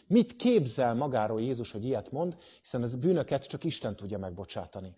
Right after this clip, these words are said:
De hát ezt most elnézzük nekik, mert ők még akkor nem tudták, hogy kicsoda Jézus. Nyilván félig meddig jogosan voltak azért fölháborodva, ők még nem tudták akkor, hogy ő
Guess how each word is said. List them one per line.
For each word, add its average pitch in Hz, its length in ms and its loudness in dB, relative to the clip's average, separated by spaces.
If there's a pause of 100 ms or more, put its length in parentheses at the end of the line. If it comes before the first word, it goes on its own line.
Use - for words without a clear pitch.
(500)
De 135 120 -2
hát 139 120 2
ezt 143 100 -4
most - 160 -2
elnézzük 135 460 2
nekik, 131 300 -4
mert 123 160 0
ők 117 100 -4
még 120 120 0
akkor 120 200 0
nem 120 100 -2
tudták, 110 320 -2
hogy 110 120 -6
kicsoda 101 340 -4
Jézus. 107 580 -6 (260)
Nyilván 113 540 -4
félig 131 300 0
meddig 123 240 -2
jogosan 120 420 0
voltak 107 280 -4
azért 104 240 -6
fölháborodva, 107 540 -2
ők 101 120 -4
még 104 140 -4
nem 117 160 -2
tudták 101 400 -4
akkor, - 220 -8
hogy 92 140 -4
ő 92 140 -6